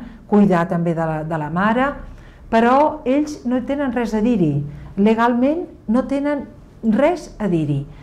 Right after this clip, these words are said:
I socialment tampoc, perquè, eh, socialment, culturalment, doncs ara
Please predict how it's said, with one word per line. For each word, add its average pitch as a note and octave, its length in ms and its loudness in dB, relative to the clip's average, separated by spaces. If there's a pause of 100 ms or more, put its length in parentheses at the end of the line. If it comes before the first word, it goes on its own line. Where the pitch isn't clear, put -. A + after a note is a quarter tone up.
(220)
I C4+ 140 4
socialment B3+ 600 2
tampoc, G3+ 500 -2 (240)
perquè, F#3+ 380 2 (100)
eh, F#3 400 2 (260)
socialment, G#3+ 680 0
culturalment, A#3+ 840 2 (200)
doncs G3+ 280 2
ara G#3 260 2